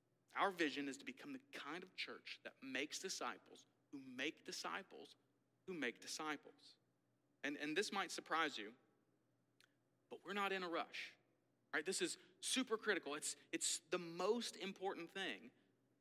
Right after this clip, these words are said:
but we're not in a rush. Right? Because we're talking about real relationships.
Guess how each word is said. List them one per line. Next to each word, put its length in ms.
but 120
we're 80
not 240
in 80
a 60
rush. 480
Right? 120
Because 540
we're 160
talking 500
about 240
real 360
relationships. 1000